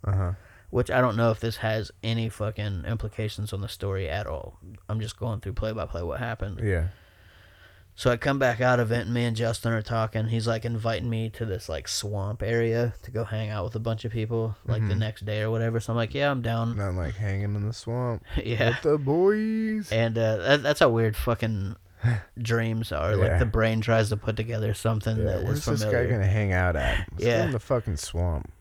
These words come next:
Speaker 2: So he ends up leaving the kitchen, and, uh, I heard something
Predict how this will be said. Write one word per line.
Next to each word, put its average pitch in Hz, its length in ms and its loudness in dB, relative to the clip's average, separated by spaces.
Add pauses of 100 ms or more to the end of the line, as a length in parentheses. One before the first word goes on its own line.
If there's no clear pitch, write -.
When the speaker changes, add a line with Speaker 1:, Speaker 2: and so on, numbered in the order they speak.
Speaker 2:
So 113 380 2
he 151 200 0
ends 123 180 0
up 120 120 -2
leaving 117 340 0
the 92 80 -4
kitchen, 107 540 -4 (1300)
and, 110 400 2
uh, 82 340 0
I - 80 -4
heard 120 300 4
something 113 600 -2